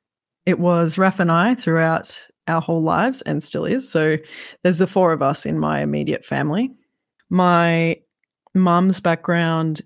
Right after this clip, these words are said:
is Cypriot, so from Cyprus. And my dad's background, uh, Australian, uh, out in the country, so up in Maryborough. Very much Australian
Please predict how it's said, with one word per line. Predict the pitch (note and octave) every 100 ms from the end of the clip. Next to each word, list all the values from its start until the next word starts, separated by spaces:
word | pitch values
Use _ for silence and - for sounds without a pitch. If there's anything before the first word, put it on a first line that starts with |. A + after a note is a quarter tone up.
| _
is | E3 E3 D#3+ D3+ - - - _ _ -
Cypriot, | - F#3+ F#3+ G3 D4 - - _ _ -
so | - - D#3
from | D#3 D#3+
Cyprus. | - - C#3+ F3+ B3+ C4+ - - - - - - -
And | F3+ E3+ E3+ E3+ E3+ E3
my | E3+
dad's | A3 C#4 C#4
background, | A3+ A3 G#3 G3 G3+ G3+ G3+ -
uh, | F3+ F3+ F3 F3 E3+ E3+ E3+ - _ _ _ _ _
Australian, | F#3 - F3 F3+ F#3 C#4 D4+ _ _ _ _ -
uh, | F3+ F3 E3+ - -
out | F#3+
in | G3+
the |
country, | F#3+ G3+ F3 - - -
so | C#3+ - E3 D#3 D3 - _ _ -
up | F3
in | E3+ E3
Maryborough. | D#3+ D3+ D3+ - - - - _ _ _ _ _ -
Very | E3+ E3
much | E3 - - - -
Australian | E3+ - F#3 F3 F3 E3 E3 E3 E3